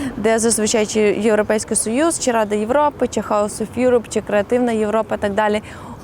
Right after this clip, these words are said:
оголошували, треба було писати заявку і так далі, і чекати. Тут питання навіть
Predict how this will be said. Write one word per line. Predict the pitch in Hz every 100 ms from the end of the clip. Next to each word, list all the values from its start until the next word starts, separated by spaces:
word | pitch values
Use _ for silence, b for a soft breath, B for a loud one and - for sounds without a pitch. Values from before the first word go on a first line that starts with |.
| -
оголошували, | 170 233 285 339 294 247 233
треба | 226 214
було | 208 208 208
писати | 208 - 214
заявку | 202 233 294 285 -
і | 220
так | 214
далі, | 208 254 233
і |
чекати. | - - 220 214 202 - - - B B B B B B
Тут | 294 277
питання | 254 277 285
навіть | 254 240 233